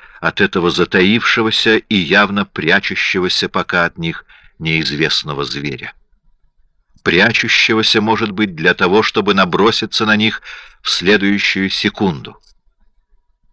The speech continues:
Какой-то сумасшедший азарт и любопытство, которое всегда было исключительно сильно развито у Холла, взяли верх над его здравым смыслом.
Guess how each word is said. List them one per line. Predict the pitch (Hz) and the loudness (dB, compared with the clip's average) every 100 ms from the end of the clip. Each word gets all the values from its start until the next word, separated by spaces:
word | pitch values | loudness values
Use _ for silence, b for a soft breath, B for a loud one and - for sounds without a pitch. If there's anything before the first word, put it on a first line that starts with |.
| _ _ _ _ _ _ _ _ _ | _ _ _ _ _ _ _ _ _
Какой-то | - - 101 104 | -12 0 2 2
сумасшедший | - 101 92 113 107 - 90 | 0 2 2 2 0 0 0
азарт | 78 98 113 - | 2 2 0 0
и | |
любопытство, | 80 76 71 113 127 - 82 65 B B B B B | -2 -2 -2 0 -2 -4 -8 -12 B B B B B
которое | - 90 85 87 | -4 0 2 2
всегда | - 92 73 110 107 | 0 -2 0 0 2
было | 104 98 | 2 2
исключительно | 95 - 87 - 117 110 92 90 | 0 -2 -4 -2 -2 -2 -2 0
сильно | - - 117 98 90 | -2 0 0 2 2
развито | 101 107 85 80 80 | 2 0 -2 -6 -4
у | 71 | -6
Холла, | - 120 131 101 65 b b b b b | -2 0 0 0 -4 b b b b b
взяли | 90 87 98 127 127 | -4 0 4 4 6
верх | 113 80 135 123 | 4 4 4 2
над | 120 101 | -4 -2
его | 95 104 110 | 0 0 -2
здравым | 78 90 98 95 | -2 -2 -2 -4
смыслом. | - 90 82 - 71 60 | -6 -8 -8 -8 -12 -14